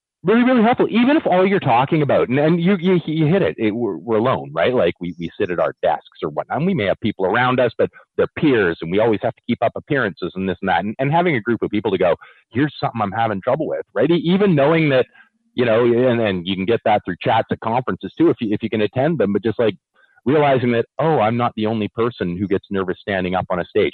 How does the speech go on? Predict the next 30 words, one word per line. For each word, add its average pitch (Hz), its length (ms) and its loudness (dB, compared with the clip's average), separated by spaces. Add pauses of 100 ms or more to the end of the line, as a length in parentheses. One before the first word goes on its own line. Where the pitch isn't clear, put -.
(140)
I'm 110 160 0
not 127 160 -2
the 117 100 2
only 123 220 -2
person 104 380 -6
that 101 140 -6
sometimes 98 600 -6
doubts - 480 -2 (640)
what 92 180 0
I'm 85 180 -4
saying." 62 280 -6 (200)
Right? 127 120 0
Like, 143 160 2 (100)
I'm 127 220 2
not 117 240 2
the 110 100 0
only 95 220 -2
person. 65 420 -8
There's, 73 240 -4
there's 80 200 -2
others, 107 300 0
and 87 220 -4
people 110 220 -4
are. 107 160 2
If 87 100 -4
you 98 60 -4
can 90 200 -10
build 92 220 0
that 85 240 0
group 85 300 -2